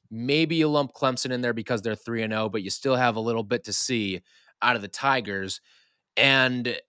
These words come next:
I look at w-, with a team like Notre Dame, they've been solid early on. They're a team that right now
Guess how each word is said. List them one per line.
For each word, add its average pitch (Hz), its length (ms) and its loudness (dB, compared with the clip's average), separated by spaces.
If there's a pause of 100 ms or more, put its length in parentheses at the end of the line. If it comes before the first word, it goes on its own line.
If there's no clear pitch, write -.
(260)
I 147 120 4
look 180 260 2
at 135 260 6
w-, 135 180 -4
with 131 160 -6
a 131 40 -6
team 180 220 -4
like 151 180 -2
Notre 139 220 4
Dame, 143 420 2
they've 156 200 2
been 196 120 0
solid 139 480 4
early 127 280 2
on. 131 220 0
They're 131 160 2
a 156 40 -2
team 147 280 -4
that 123 280 2 (340)
right 165 160 4
now 160 420 2